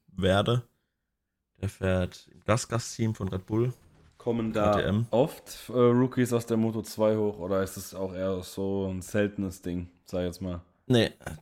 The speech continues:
Speaker 1: das ist, muss man sagen, das find, das find ich cooler als bei der Formel eins. Ähm, du hast jedes Jahr mindestens ein oder eher zwei, drei Fahrer, die hochkommen
Speaker 2: Mhm.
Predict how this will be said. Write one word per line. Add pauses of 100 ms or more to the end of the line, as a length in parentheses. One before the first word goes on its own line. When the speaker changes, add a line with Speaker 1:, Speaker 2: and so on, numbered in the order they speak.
(160)
Speaker 1:
das
ist,
muss
man
sagen,
das
find,
das
find
ich
cooler
als
bei
der
Formel
eins. (160)
Ähm, (920)
du
hast (540)
jedes
Jahr
mindestens
ein
oder
eher
zwei,
drei
Fahrer,
die
hochkommen (300)
Speaker 2:
Mhm.